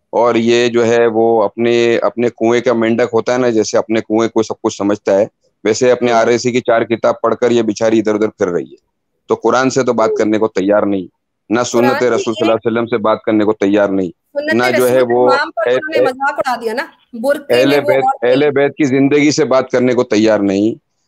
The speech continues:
Speaker 1: और अपने आगा खान को हाजिर नाजिर समझने के बाद, मुश्किल कुशा समझने के बाद ये इसको शिर्क भी नहीं समझ रही है और अपनी आरएसी की किताब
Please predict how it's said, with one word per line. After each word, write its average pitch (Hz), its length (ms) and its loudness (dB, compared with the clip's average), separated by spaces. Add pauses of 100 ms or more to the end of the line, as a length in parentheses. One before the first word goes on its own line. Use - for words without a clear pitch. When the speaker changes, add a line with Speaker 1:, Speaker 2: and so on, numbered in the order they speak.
(140)
Speaker 1:
और 120 200 2
अपने 127 280 0
आगा 127 260 2
खान 127 260 -2
को 131 80 0
हाजिर 117 340 2
नाजिर 123 340 2
समझने 117 480 0
के 117 120 2
बाद, 101 320 2
मुश्किल 120 320 -2
कुशा 123 240 -2
समझने 120 420 -2
के 117 120 0
बाद 98 400 2 (420)
ये 127 120 2
इसको 135 200 0
शिर्क 135 300 0
भी 143 120 2
नहीं 147 120 4
समझ 127 320 0
रही 104 240 2
है 113 160 4
और 117 140 4
अपनी 123 200 0
आरएसी 120 380 2
की 127 100 0
किताब 123 320 -2